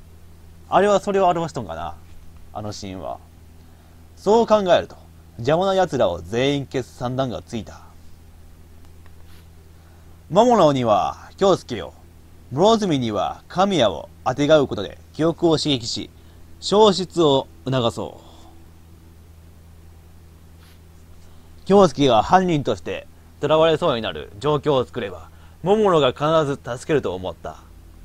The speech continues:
魔物は京介を守ろうと奮闘し、その過程で記憶を取り戻し消えた。そうやな、確かに。神谷と諸角に関しては予定通りとはいかなかった。諸角が消えた後、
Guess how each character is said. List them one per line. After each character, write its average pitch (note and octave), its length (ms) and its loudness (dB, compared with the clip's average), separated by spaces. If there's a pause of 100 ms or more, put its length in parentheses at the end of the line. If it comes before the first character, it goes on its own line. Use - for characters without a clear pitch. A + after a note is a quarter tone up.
(920)
魔 F3+ 160 2
物 F3 220 4
は G#2+ 320 4
京 G3+ 240 6
介 C#3+ 180 -2
を A#2 60 2
守 A2 160 -2
ろ A#2+ 140 2
う G2+ 40 -6
と E2 140 -8
奮 C3+ 320 -6
闘 A2+ 200 -4
し、 - 260 -20 (320)
そ F3+ 160 -8
の A3+ 120 4
過 A3 120 4
程 C#3 180 4
で F#2 160 -6 (200)
記 D3+ 120 -2
憶 D3+ 220 -2
を C#3+ 100 2
取 C3+ 100 -4
り C#3+ 40 -2
戻 D3+ 180 -2
し - 160 -16 (120)
消 G2 140 -6
え G#2 60 -4
た。 E2+ 180 -10 (1120)
そ D#3 120 0
う B2 40 2
や G2 80 0
な、 G#2 140 -8
確 F#2+ 160 -12
か F#2 100 -12
に。 D#2+ 140 -18 (1400)
神 G#3+ 240 4
谷 F#3 120 4
と C3+ 160 0
諸 C#3+ 220 0
角 C#3 160 -2
に G#2+ 100 -8
関 G#2+ 240 -8
し - 40 -20
て G#2 100 -8
は D#2+ 240 -8 (240)
予 A#2+ 140 -4
定 F#3 200 4
通 A3 180 6
り C#3+ 60 2
と A#2+ 100 -4
は D#2 120 -4
い F2 80 -10
か G#2 80 -10
な G2 80 -6
か D#2 80 -14
っ D#2 120 -16
た。 D#2 260 -20 (1400)
諸 G3 240 4
角 F3 180 2
が B2 100 4
消 B2 220 -2
え - 20 -8
た A2+ 160 2
後、 F#2 240 -6